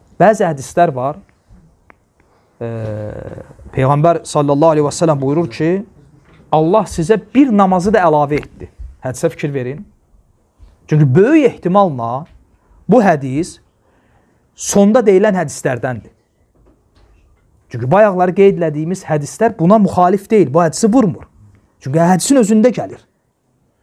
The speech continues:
ki, Allah Azza və Cəllə sizə gündəlik qıldığınız beş namaza birini də əlavə etdi. O da vitrdir. Və onu işa ilə fəcr arasında qılın.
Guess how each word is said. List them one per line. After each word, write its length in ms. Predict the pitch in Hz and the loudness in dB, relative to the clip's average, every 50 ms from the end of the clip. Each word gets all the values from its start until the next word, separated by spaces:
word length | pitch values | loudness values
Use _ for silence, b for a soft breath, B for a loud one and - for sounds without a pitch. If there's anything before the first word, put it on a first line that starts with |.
| _ - | _ -4
ki, 80 | - | -2
Allah 320 | 180 170 165 196 214 190 - | 0 0 2 2 0 0 2
Azza 280 | 185 185 170 156 160 156 | 0 0 0 0 0 0
və 120 | 156 151 143 | 0 0 0
Cəllə 320 | - 202 208 196 170 147 - | 0 0 2 2 0 0 -2
sizə 680 | - - 147 123 - 151 135 131 131 139 165 208 - _ _ _ _ _ _ _ | -6 -6 -6 -4 -4 -4 -4 -2 -2 -2 -4 -6 -8 _ _ _ _ _ _ _
gündəlik 520 | - 165 160 151 147 160 160 185 202 185 196 | -2 0 0 2 2 2 2 0 -2 -4 -4
qıldığınız 500 | 156 151 147 143 135 131 139 175 175 - - - | -6 -6 -4 -4 -6 -4 -4 -4 -6 -4 -2 -2
beş 220 | 202 160 - - 294 | -2 -2 0 0 0
namaza 400 | 302 262 180 135 139 131 120 b b b b _ _ | 2 2 2 0 0 -2 -2 b b b b _ _
birini 300 | 170 202 240 311 294 240 247 | 4 4 4 4 4 2 2
də 60 | 196 | 2
əlavə 360 | 185 170 160 156 151 170 170 | 4 2 2 2 2 0 -2
etdi. 320 | - - _ _ - - - _ _ _ _ _ | -4 -6 _ _ -20 -20 -20 _ _ _ _ _
O 140 | - 202 190 | 0 2 2
da 80 | 185 160 | 2 0
vitrdir. 420 | 190 185 - - - _ - - _ _ _ _ _ _ _ _ _ _ _ _ _ _ _ _ _ _ _ _ _ _ b b b b b - 175 | 0 -4 -4 -8 -18 _ -20 -20 _ _ _ _ _ _ _ _ _ _ _ _ _ _ _ _ _ _ _ _ _ _ b b b b b 0 0
Və 80 | 190 190 - | 0 2 2
onu 320 | 208 196 202 208 233 269 294 240 - _ - | 2 2 4 2 0 -2 -4 -6 -8 _ -8
işa 320 | - - - - 269 269 247 214 | -8 -6 -2 0 2 2 2 2
ilə 220 | 165 139 123 110 107 - _ _ _ _ _ _ _ _ _ _ | 0 -2 -6 -10 -12 -16 _ _ _ _ _ _ _ _ _ _
fəcr 320 | - 202 240 208 190 190 | -2 0 0 0 0 -2
arasında 540 | 175 160 170 170 160 - - 175 170 180 226 226 | -2 0 -2 -2 -4 -4 -6 -4 -2 -2 -2 0
qılın. 320 | 226 233 208 160 110 | 0 0 0 0 -4